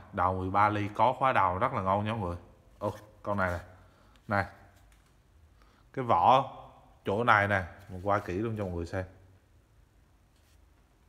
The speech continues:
Đó, chỗ này nó bị nứt một tí, không ảnh hưởng gì tới máy nha mọi người. Không ảnh hưởng gì tới máy,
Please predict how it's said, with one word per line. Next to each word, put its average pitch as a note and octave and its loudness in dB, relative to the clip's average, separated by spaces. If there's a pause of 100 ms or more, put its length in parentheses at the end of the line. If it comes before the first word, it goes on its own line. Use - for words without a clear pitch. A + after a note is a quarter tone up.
(1900)
Đó, G#2+ -2
chỗ F#2+ -6
này F#2+ -2
nó A#2 -2
bị F#2+ -6
nứt C3+ -6
một G#2 -6
tí, B2+ 0 (100)
không A#2+ -2
ảnh A2+ -2
hưởng A#2 0
gì A2 0
tới B2+ 0
máy C#3 0
nha F3 -2
mọi G#2 -4
người. G2 0 (280)
Không A#2 -4
ảnh G#2 -4
hưởng A2 -4
gì A2 -2
tới A2+ 0
máy, C3 -2